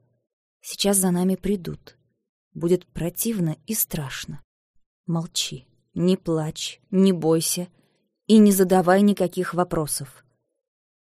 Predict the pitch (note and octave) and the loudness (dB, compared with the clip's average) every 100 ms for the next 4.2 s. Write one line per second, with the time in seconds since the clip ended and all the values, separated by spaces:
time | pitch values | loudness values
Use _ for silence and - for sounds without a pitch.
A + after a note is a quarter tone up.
0 | _ - G#3 - G3+ G#3+ G3 A#3 D4 - | _ -4 -4 -2 2 2 4 2 2 -2
1 | F#3 F3+ G3+ A#3+ - A3+ - - E3 C#3+ | -4 -2 -2 -2 -4 -4 -2 -2 -4 -6
2 | C3 _ _ _ _ _ _ _ _ _ | -12 _ _ _ _ _ _ _ _ _
3 | _ _ E3+ E3+ F#3+ C4+ D4+ - F3 D#3 | _ _ -2 0 2 0 0 0 0 -2
4 | - C#3+ | -8 -16